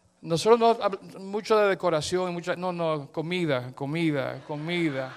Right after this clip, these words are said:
comida. ¿Falta algo más ahí de la cena navideña? Pastelito, quipe,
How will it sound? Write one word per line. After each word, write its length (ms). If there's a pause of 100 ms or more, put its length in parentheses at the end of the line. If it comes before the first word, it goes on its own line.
(640)
comida. 680 (1000)
¿Falta 400
algo 180
más 380
ahí 320
de 220
la 160
cena 200
navideña? 680 (1500)
Pastelito, 960
quipe, 760